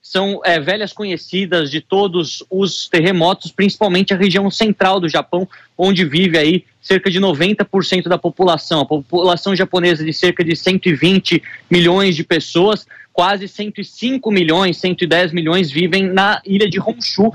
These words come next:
onde teve o epicentro pró-, próximo da península de Noto, que é do outro lado. Se nós olharmos o mapa do Japão, é, a região de Tóquio tá na parte central,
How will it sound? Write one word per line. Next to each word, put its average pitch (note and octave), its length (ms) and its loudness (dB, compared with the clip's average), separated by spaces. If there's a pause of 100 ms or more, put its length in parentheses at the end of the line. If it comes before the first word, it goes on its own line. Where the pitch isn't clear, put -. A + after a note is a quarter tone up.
(240)
onde G3 240 2
teve G#3 320 0
o G3+ 60 0
epicentro F3+ 680 -4
pró-, F3 360 0
próximo F3+ 280 -2
da E3+ 120 2
península F3 580 -2
de D#3+ 100 -2
Noto, F#3 440 2
que - 80 -2
é E3 40 2
do E3 140 0
outro G#3 380 0
lado. D#3+ 240 0
Se - 80 -20
nós E3+ 160 -6
olharmos E3+ 320 -2
o D#3+ 40 -12
mapa E3 240 -2
do D3+ 120 -8
Japão, E3 420 -2 (400)
é, E3+ 340 0
a E3 240 -6
região F3+ 320 -10
de E3 120 -10
Tóquio G3 360 -2
tá F#3+ 120 -2
na F3+ 100 0
parte E3+ 320 -2
central, F3 580 -2